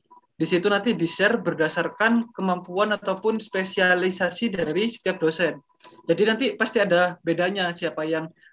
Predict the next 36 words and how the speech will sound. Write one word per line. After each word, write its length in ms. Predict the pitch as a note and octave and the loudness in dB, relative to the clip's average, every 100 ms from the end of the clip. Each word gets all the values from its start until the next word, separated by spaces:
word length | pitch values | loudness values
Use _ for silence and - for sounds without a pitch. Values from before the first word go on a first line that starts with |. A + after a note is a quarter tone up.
| _ | _
topiknya 480 | F3+ F3+ E3+ F3+ D#3+ | 0 0 -4 -6 -4
image 240 | E3 - | -6 -6
processing, 880 | - D3+ G#3+ A#3 - G#3 F#3+ F#3 F3+ F#3+ | -6 -4 -4 -6 -4 -2 0 -2 -6 -12
siapa 480 | _ - E3+ - D#3 | _ -6 -6 -4 -2
yang 160 | D#3+ D#3+ | -2 0
controller, 720 | D#3+ D#3+ G3 A3 G3+ G3 G3 | -4 0 0 0 0 -2 -6
siapa 320 | - F3 - | -6 -6 -2
yang 160 | D#3 D#3 | -4 -2
W 80 | D#3+ | -4
S 240 | A3 - | -4 -6
N, 400 | F#3 F3+ F3 E3+ E3+ _ _ _ _ _ | -2 -2 -2 -6 -12 _ _ _ _ _
seperti 160 | D3+ D3+ D3+ | -6 -6 -6
itu. 100 | D#3 | -6
Jadi 200 | D3+ D3+ F#3+ | -2 0 0
nanti 220 | G3+ A#3+ F3 | 0 -2 0
emang 180 | F3+ F3+ | -2 -2
sudah 380 | F3 D#3+ D#3 | -2 0 0
ada 240 | D3 E3+ D#3 | 0 -2 0
listnya 380 | D#3 - D3+ D3+ | -2 -6 -6 -4
dari 220 | D#3 D3+ | -4 -4
dosen-dosen 640 | D3+ C#3+ D3+ C#3+ D#3+ D3+ D3 _ _ _ _ _ _ _ _ _ _ | -4 -6 -6 -4 -4 -6 -10 _ _ _ _ _ _ _ _ _ _
D 140 | E3+ E3 | 2 2
L 180 | F3 - | 2 0
K, 340 | C#3+ C#3 D#3 F#3+ - - | -4 -2 -2 -4 -12 -10
siapa 300 | - F3 E3+ | -2 2 2
saja 320 | E3+ D#3+ F3+ | 0 0 0
dosen 240 | D#3+ E3 | 0 0
yang 160 | F3+ D3+ | -4 -4
bisa 160 | D#3+ E3+ | -2 -2
menangani, 420 | D#3+ D#3+ E3 D#3+ | -2 -4 -6 -6
menangani 560 | E3 D#3+ D#3+ D3+ D#3+ F#3 | -6 -4 -2 -4 -4 -4
topik-topik 680 | F3 F3 - D3+ D3+ E3+ - | -4 -6 -8 -8 -6 -10 -6
tertentu, 640 | D#3 - C#3+ D3 C#3 C3 - | -6 -4 -6 -6 -6 -8 -16
seperti 480 | - - - C#3+ | -16 -14 -10 -10
itu. 240 | - C#3 C3+ | -6 -8 -6
Jadi 380 | C#3+ G3 A3 | -8 -4 -6